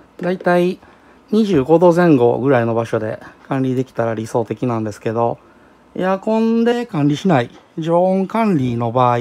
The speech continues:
は、まあ、時期的には四、五、六、秋だと九、十、十一、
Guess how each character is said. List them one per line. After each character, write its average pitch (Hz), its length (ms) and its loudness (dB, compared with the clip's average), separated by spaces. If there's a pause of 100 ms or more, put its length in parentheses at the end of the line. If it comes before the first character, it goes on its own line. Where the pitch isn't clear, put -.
(120)
は、 117 200 -4 (760)
ま 190 80 -6
あ、 - 20 -4
時 175 140 -8
期 190 140 -12
的 196 300 -8
に 214 160 -2
は 127 220 0
四、 135 360 0
五、 120 260 0
六、 113 460 -8 (760)
秋 170 440 -6
だ 127 120 0
と 113 380 -10 (1000)
九、 131 320 -4
十、 113 400 -4 (140)
十 123 160 -6
一、 110 300 -8